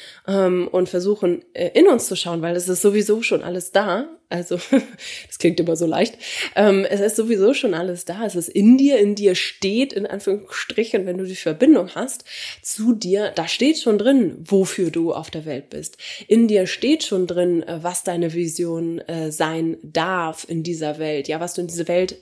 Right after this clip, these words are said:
bringen darfst, was du hinterlassen darfst. Ähm, das alles steht schon in dir drin. Das kann auch etwas sein, was vielleicht temporär ist, der erste Schritt, und dann kann es auch sich nochmal anpassen. Das meine ich damit nicht. Aber ich meine, dass du, wenn du,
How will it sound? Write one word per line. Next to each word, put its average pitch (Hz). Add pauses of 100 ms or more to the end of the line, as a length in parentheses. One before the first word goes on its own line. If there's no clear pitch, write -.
(120)
bringen 196
darfst, 151
was 165
du 175
hinterlassen 170
darfst. - (440)
Ähm, 180
das 202
alles 302
steht 262
schon 233
in 196
dir 175
drin. 180 (280)
Das - (120)
kann 240
auch 175
etwas -
sein, 165
was 151
vielleicht 151
temporär 175
ist, -
der -
erste 190
Schritt, -
und 156
dann 147
kann 165
es -
auch 151
sich 151
nochmal 139
anpassen. -
Das -
meine 180
ich 180
damit 156
nicht. -
Aber 190 (380)
ich -
meine, 196
dass 180
du, 202
wenn 196
du, 202